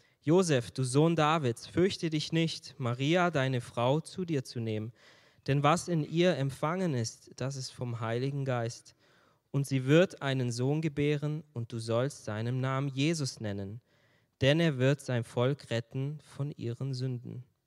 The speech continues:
Das alles aber ist geschehen, damit erfüllt würde, was der Herr durch den Propheten gesagt hat. Der spricht:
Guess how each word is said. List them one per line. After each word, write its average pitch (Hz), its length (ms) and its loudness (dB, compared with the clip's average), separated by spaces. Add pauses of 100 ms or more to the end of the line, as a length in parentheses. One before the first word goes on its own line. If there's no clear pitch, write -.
(1400)
Das 135 220 -2
alles 160 400 2
aber 139 480 2
ist - 240 -8
geschehen, 123 680 -4
damit 117 280 -4
erfüllt - 540 -4
würde, 139 340 -2
was 117 220 -8
der 110 160 -4
Herr 117 220 0
durch 123 200 -4
den 120 140 -10
Propheten 113 520 -8
gesagt 117 480 -6
hat. 104 140 -10 (160)
Der 120 140 -2
spricht: - 560 -6